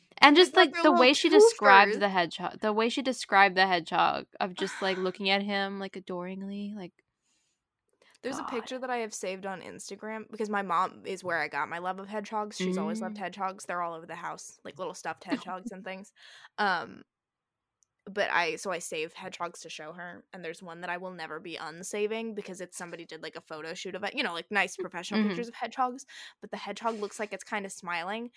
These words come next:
Speaker 2: Um, it's, like, a series of photos, but you can see its two little teeth kinda sticking out. And I was like, "This is the cutest thing I've ever seen in my entire life." We'll link it.
Speaker 1: We will.
Speaker 2: I'll
Speaker 1: The,
Speaker 2: send it to
Speaker 1: the,
Speaker 2: Hannah
Speaker 1: the
Speaker 2: and we'll
Speaker 1: show
Speaker 2: link it.
Speaker 1: notes,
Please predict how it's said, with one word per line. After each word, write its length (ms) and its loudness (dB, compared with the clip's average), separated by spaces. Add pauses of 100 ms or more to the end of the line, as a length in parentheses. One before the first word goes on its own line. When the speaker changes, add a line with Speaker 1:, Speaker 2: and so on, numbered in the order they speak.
(320)
Speaker 2:
Um, 180 -4
it's, 160 -6
like, 120 -6
a 40 -10
series 340 -8
of 100 -6
photos, 380 -2
but 160 -2
you 120 -4
can 240 -8
see 340 -8 (100)
its 200 -6
two 180 -4
little 220 -2
teeth 400 -8
kinda 240 -4
sticking 400 -8
out. 280 -4 (960)
And 120 0
I 80 4
was 160 -4
like, 200 -2 (100)
"This 180 2
is 100 -4
the 80 -6
cutest 300 -2
thing 140 0
I've 180 -6
ever 200 0
seen 180 -10
in 100 -8
my 120 -6
entire 440 -10
life." 360 -14 (260)
We'll 160 6
link 220 6
it. 140 6 (640)
Speaker 1:
We 180 0
will. 320 -2 (220)
Speaker 2:
I'll 160 12
Speaker 1:
The, 140 12
Speaker 2:
send 120 6
it 80 10
to 100 10
Speaker 1:
the, 0 -
Speaker 2:
Hannah 240 2 (120)
Speaker 1:
the 100 8
Speaker 2:
and 20 4
we'll 140 8
Speaker 1:
show 160 10
Speaker 2:
link 80 6
it. 160 8
Speaker 1:
notes, 280 -6